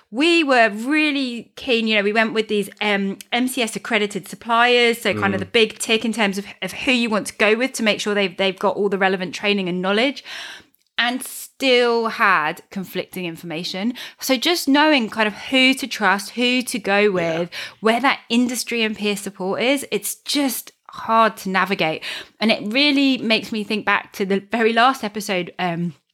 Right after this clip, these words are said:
Speaker 1: we recorded, Matt, about retrofit and the social relations of
Speaker 2: Yeah.
Speaker 1: retrofit and the need, you know, for that better information in your trusted peer network, maybe a one-stop shop. I mean, I, I would say that's so
Speaker 2: Oh,
Speaker 1: important for heat pumps.
Speaker 2: Becky, you,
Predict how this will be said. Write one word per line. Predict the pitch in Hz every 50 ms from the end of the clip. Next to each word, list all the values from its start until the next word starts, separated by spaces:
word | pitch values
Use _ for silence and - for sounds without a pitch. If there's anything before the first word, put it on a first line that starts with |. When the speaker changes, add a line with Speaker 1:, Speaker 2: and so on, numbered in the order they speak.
| _ _ _ _ _ _ -
Speaker 1:
we | 220 202
recorded, | 190 175 170 - 196 190 190 185
Matt, | 196 196 185 -
about | - 202 180 185 - - - - - - -
retrofit | 180 202 226 - - - 214 202 - 185 -
and | - 180
the | 190
social | 185 - 202 190 - 208 190
relations | 190 185 185 196 202 - 185 165 175 175 156 -
of | - 147 -
Speaker 2:
Yeah. | -
Speaker 1:
retrofit | 202 214 - - - 220 196 202 - 170 165 -
and | - 180 190
the | 190
need, | 202 208 214 208 208 196
you | 185 214
know, | 214 190 175 170
for | - - 196 185 185 180 - - - - - - - - -
that | 202 196 196 - - - 175 -
better | 240 226 247 247 247
information | 233 233 220 220 214 202 196 196 190 190 - 196 190 190 185 180 185 185 185 - - -
in | 202 208 208 214
your | 208 202 190 208 202 202 196 190 185 180 180 175 165 - - _ _ -
trusted | - - - 220 - - - 208 190 196
peer | - - 196 185
network, | 185 190 175 - 170 170 165 165 -
maybe | 170 190 185 190 202
a | 185
one-stop | 185 190 190 190 190 180 - - 175 -
shop. | - - 190 170 165 - - - - - - -
I | -
mean, | 196 196
I, | - 180 196 - - -
I | 202 214
would | 208 202
say | 208 208
that's | - 185 - -
so | - - 202
Speaker 2:
Oh, |
Speaker 1:
important | 185 180 160 196 185 - - -
for | -
heat | 160 175 180 -
pumps. | - 185 - 95 - -
Speaker 2:
Becky, | - - - - - - _ _
you, | - 113 -